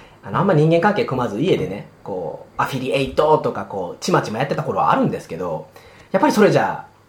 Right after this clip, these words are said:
もう稼げる額が少なすぎて、僕の場合はね。まあもちろんね、それで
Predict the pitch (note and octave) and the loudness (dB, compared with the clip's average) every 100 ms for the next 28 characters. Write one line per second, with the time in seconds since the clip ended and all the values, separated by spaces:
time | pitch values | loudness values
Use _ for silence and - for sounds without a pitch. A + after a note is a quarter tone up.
0 | _ A2+ F#2 - - - G3 G3 F3 D#3+ | _ -14 -14 -10 -8 -2 0 2 4 4
1 | D#3 G2+ E2 - - _ _ _ _ _ | 2 0 -6 -8 -14 _ _ _ _ _
2 | - - - - E3 D#3 - - F2 D#2+ | -20 -20 -12 -2 2 2 0 -6 -8 -10
3 | F#2 F#2+ F2+ - E2+ - C#4+ - _ _ | -8 -10 -6 -4 -4 -4 -6 -10 _ _
4 | _ D3+ C3+ B2 C3+ A#2 C3 F3 C#3+ C3 | _ 0 4 2 2 0 0 0 2 0
5 | - | -2